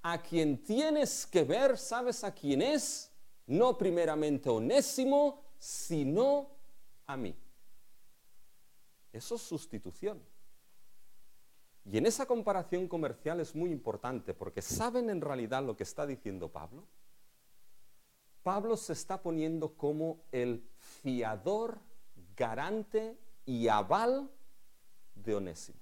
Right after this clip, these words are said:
Y se está poniendo como el aval de cualquier daño o deuda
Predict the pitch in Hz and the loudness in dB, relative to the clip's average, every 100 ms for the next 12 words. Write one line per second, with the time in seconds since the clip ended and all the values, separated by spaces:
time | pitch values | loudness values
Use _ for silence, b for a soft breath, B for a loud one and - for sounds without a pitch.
0 | - - - - - - - - - - | -10 -8 -10 -10 -14 -16 -16 -14 -14 -14
1 | - - - _ - 127 143 131 220 226 | -16 -16 -20 _ -4 -2 0 2 2 6
2 | 226 226 226 208 - 180 160 143 123 117 | 6 6 4 2 6 8 8 8 8 6
3 | 117 254 175 123 175 160 160 - 143 123 | 6 8 8 8 6 4 2 6 8 8
4 | - - 247 226 151 127 220 262 277 294 | 6 2 6 8 6 4 4 4 4 4
5 | 285 - - 160 143 120 233 269 240 277 | 2 -4 4 8 8 10 8 8 4 2
6 | 277 | 0